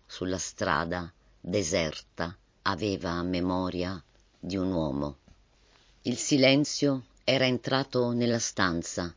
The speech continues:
gli aveva infilato il freddo nelle ossa, poi lo aveva raccolto in una nuova terra. Nessuno gliene aveva parlato prima,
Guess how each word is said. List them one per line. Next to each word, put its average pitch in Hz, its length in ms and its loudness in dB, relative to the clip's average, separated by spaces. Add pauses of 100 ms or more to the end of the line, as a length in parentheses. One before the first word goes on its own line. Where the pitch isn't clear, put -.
(260)
gli 113 140 2
aveva 113 260 4
infilato 117 560 0
il 107 80 0
freddo 90 640 0
nelle 90 300 0
ossa, 82 560 -4 (240)
poi 143 460 6
lo 120 120 4
aveva 120 280 4
raccolto 117 800 0 (200)
in 127 160 2
una 120 180 2
nuova 127 420 2
terra. 85 580 -4 (340)
Nessuno 110 880 0
gliene 107 280 2
aveva 104 300 2
parlato 104 520 -2
prima, 87 560 -2